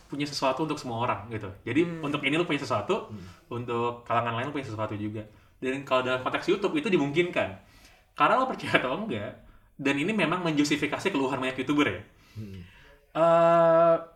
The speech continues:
Speaker 1: sekarang memang orang yang akan lebih banyak nonton lo di YouTube adalah orang yang nggak subscribe channel lo.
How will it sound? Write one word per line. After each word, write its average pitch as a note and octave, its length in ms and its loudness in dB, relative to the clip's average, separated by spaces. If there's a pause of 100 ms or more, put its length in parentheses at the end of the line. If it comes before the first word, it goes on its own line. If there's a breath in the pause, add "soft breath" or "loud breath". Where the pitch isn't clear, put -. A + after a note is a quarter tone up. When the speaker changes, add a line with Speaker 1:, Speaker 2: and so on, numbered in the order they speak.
(200)
Speaker 1:
sekarang G3 460 4
memang G#3+ 420 -2 (560)
orang G#3 240 4
yang A3 100 2
akan E3+ 120 0
lebih C#3+ 160 0
banyak C3+ 180 0
nonton C3+ 260 0
lo F3 120 0
di A2+ 100 -4
YouTube A2+ 240 -4
adalah C#3 260 -2
orang D3+ 200 -2
yang D#3+ 100 -4
nggak A#2+ 140 -8
subscribe - 320 -10
channel C3 240 -8
lo. F#2+ 80 -10